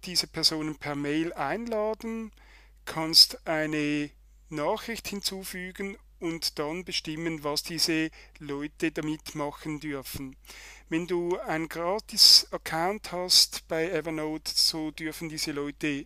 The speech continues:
nur lesen und nicht, äh, selber Inhalte darin ändern.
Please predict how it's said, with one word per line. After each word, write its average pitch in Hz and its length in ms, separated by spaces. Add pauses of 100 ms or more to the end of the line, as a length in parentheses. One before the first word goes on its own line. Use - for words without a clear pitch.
nur 180 360
lesen 220 680 (120)
und 180 240
nicht, - 420 (720)
äh, 151 260
selber 202 680 (340)
Inhalte 185 960
darin 175 540
ändern. 190 600